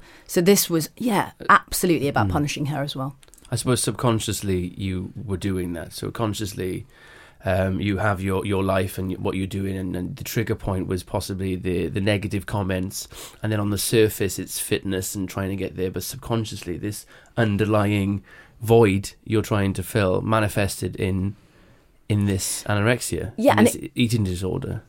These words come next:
Speaker 1: It, absolutely
Speaker 2: Mm.
Speaker 1: right, Matt. And it could have been anything, I think, at that point.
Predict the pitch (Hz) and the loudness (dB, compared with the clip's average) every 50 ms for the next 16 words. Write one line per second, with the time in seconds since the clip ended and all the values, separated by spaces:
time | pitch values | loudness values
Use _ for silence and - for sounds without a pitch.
0 | _ - - - - 214 202 - - - 135 131 180 135 131 160 160 156 139 - | _ -2 -2 2 4 4 2 2 2 0 2 4 4 4 4 2 2 2 2 2
1 | 135 131 - - - - - 226 240 247 - - 220 226 202 190 190 208 214 190 | 0 0 0 0 -2 0 2 4 4 4 6 6 6 6 8 8 8 8 8 6
2 | - - 131 135 135 113 135 - 139 127 117 - - - - 135 - - - 139 | 6 2 -2 -2 -2 -2 -2 -4 -4 -4 -4 -6 -4 0 0 0 0 0 -4 -6
3 | 110 104 101 | -6 -6 -8